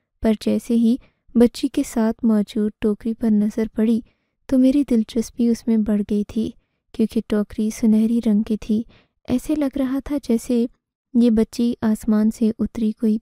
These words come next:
परी या तोहफा हो। मैंने उस टोकरी ची थी। पर्ची तुड़ी मुड़ी नहीं थी, बल्कि उस पर साफ लफ्ज़ों में एक तहरीर लिखी थी, "जो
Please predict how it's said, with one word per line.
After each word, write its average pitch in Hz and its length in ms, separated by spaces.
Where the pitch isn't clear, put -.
परी 208 260
या 214 100
तोहफा 208 400
हो। 208 280
मैंने 220 380
उस - 220
टोकरी 220 320
ची 214 220
थी। 220 300
पर्ची 233 360
तुड़ी 285 300
मुड़ी 277 260
नहीं 220 360
थी, 220 360
बल्कि 226 300
उस 220 120
पर 233 180
साफ 226 560
लफ्ज़ों 208 340
में 226 220
एक 220 200
तहरीर 220 380
लिखी 226 360
थी, 226 260
"जो 240 240